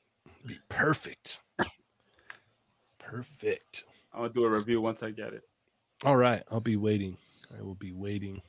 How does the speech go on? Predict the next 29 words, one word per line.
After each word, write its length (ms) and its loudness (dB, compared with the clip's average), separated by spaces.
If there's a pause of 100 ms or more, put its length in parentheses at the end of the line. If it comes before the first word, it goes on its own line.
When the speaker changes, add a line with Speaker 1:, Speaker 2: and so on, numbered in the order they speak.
(1300)
Speaker 1:
Uh, 140 6
speaking 520 6
of 100 10
reviews, 560 6
I've 160 2
got 240 4
one 400 2
that's 260 -8
just 300 -2
about 280 4
ready 260 2
to 80 -2
post, 440 -4
so 140 -8
stay 280 -4
tuned 340 -6
for 140 -8 (160)
that. 500 -2 (1000)
Um, 560 -8 (480)
and 180 2
then 440 4
Jurassic 420 2
Jesse 400 4
has 260 4
one 200 2
up 200 -2
for 400 -2
members, 560 2 (100)
so 240 -8